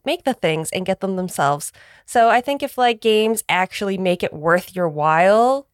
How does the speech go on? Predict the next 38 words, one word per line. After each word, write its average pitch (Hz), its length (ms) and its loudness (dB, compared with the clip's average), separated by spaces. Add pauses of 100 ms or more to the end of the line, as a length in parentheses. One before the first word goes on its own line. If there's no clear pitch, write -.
(300)
and 185 120 2
you 185 40 0
have 180 200 2
enough 175 240 0
invested 160 480 -2
in 170 100 -6
the 170 60 -6
game, 190 360 -4 (300)
then 330 140 -2
it's 339 160 -4
not 339 240 2
necessarily 220 680 2
a 175 60 2
bad 151 360 2
thing. 113 200 -6 (220)
But 220 160 2
for 240 100 0
me 302 160 -2
personally, 240 800 2
I 226 100 2
don't 220 140 2
know. 175 280 2 (180)
I - 100 2
like 214 220 2
to 196 80 0
hold 185 160 2
tangible 165 400 0
things 160 340 -2
in 160 60 -4
my 156 120 0
hands. 160 540 -2
I'm 202 160 2
not 185 160 2
a 175 60 2
big 165 200 0
online 151 420 0
person. 151 460 -4 (380)
But 185 240 2